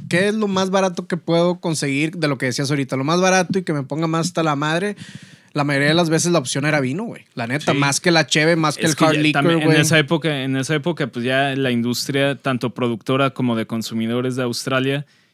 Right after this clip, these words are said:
Speaker 2: ya estaban, ya estaban buscando llegarle a la gente joven y no todos estaban enfocados al consumidor de ingreso alto y, y cliente mamón y cliente que ya
Speaker 1: No, yo me iba
Speaker 2: ya la
Speaker 1: sobres de las
Speaker 2: gente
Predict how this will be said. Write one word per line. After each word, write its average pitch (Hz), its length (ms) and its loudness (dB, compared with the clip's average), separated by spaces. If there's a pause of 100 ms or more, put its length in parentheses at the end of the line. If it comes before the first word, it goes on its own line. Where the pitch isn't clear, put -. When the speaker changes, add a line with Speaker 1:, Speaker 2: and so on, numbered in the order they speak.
(100)
Speaker 2:
ya 135 220 2
estaban, 135 600 0
ya 151 200 -2
estaban 147 460 2
buscando 131 540 0
llegarle 123 420 0
a 131 60 2
la 127 120 0
gente 127 360 -4
joven 135 480 -2
y 147 100 -2
no 135 260 2
todos 135 440 0
estaban 123 500 -2
enfocados 117 720 -2 (340)
al 120 220 -4
consumidor 120 720 0
de 123 200 2
ingreso 117 720 0
alto 123 640 2
y, 107 360 -2 (360)
y 113 220 -4
cliente 120 440 0
mamón 123 500 0
y 117 80 -2
cliente 117 380 -4
que 117 160 -4 (260)
ya 127 580 2 (120)
Speaker 1:
No, 139 160 -4
yo 143 100 0
me 156 120 2
iba 185 80 6
Speaker 2:
ya 156 100 8
la - 60 8
Speaker 1:
sobres 165 200 4
de 160 80 6
las 143 140 2
Speaker 2:
gente 117 80 0